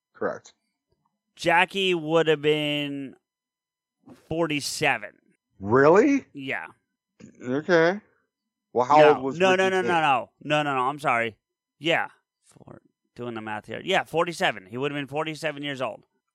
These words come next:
Speaker 1: In Rush Hour two?
Speaker 2: Yes.
Speaker 1: Fuck.
Speaker 2: Now, all right, you're, you're, you're fucking with my head here now,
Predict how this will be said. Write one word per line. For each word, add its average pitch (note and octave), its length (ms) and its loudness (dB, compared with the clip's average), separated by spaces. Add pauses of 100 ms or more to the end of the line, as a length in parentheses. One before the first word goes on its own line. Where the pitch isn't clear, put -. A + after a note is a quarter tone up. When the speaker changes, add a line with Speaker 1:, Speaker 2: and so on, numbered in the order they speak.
(100)
Speaker 1:
In C#3+ 260 0
Rush E3+ 340 6
Hour D#3+ 240 4
two? - 460 -6 (220)
Speaker 2:
Yes. - 640 -8 (180)
Speaker 1:
Fuck. - 760 -16 (100)
Speaker 2:
Now, F3+ 220 -6
all E3+ 100 2
right, B2+ 160 -2
you're, E3+ 220 0 (100)
you're, F3+ 160 -2 (220)
you're D#3+ 160 -10 (420)
fucking E3+ 240 -6
with E3 140 -10
my C#3+ 180 -4
head C3 240 -8
here A2+ 220 -16
now, G2+ 160 -20